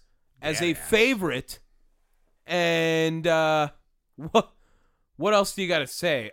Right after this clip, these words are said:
Speaker 1: about this forty-niners team other than, I'm gonna say it right now, Dave, I think they're quite possibly the best team in the N F L.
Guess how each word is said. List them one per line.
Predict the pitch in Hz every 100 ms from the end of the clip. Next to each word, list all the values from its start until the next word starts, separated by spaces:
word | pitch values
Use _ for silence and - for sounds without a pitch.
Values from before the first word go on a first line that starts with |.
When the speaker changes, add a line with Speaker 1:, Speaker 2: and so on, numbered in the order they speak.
| -
Speaker 1:
about | 120 135 127 120 _ _ _ _ 135
this | 151
forty-niners | - 175 151 143 143 156 -
team | 175 170
other | 143 143
than, | 135 135 127 - _ _ -
I'm | 151 185
gonna | 165
say | - 165 143
it | 123
right | 135 127
now, | 135 143
Dave, | 143 139 135
I |
think | 127 139 123
they're | 139 127 123 - _ _ _ _ _ _
quite | - 196 196
possibly | 165 165 156 151
the | 135
best | 131 117 -
team | 127
in |
the | 110
N | 104
F | 92 -
L. | -